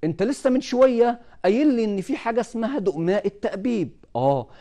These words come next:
ما أنا قلت إن دقماء التأبيب ده بستخدمه في بداية عملية التأبيب عشان المعدن ما يحصلهوش تشوهات،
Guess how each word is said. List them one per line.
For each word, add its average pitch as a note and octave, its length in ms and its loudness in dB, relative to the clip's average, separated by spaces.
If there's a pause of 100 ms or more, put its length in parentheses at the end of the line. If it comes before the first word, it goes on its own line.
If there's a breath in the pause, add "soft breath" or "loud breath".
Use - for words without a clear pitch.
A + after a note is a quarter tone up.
(140 loud breath)
ما C#3 120 0
أنا D#3 100 0
قلت B3+ 260 2
إن A3+ 160 0
دقماء G3 280 0
التأبيب G3 520 -6
ده A3+ 100 0
بستخدمه G3 560 -4
في F3 160 -4
بداية G#3+ 520 2
عملية F#3 540 0
التأبيب C#3+ 640 -6 (260 loud breath)
عشان B3+ 320 0
المعدن B3+ 460 0
ما G#3+ 120 -2
يحصلهوش F#3 560 -2
تشوهات، F3 840 0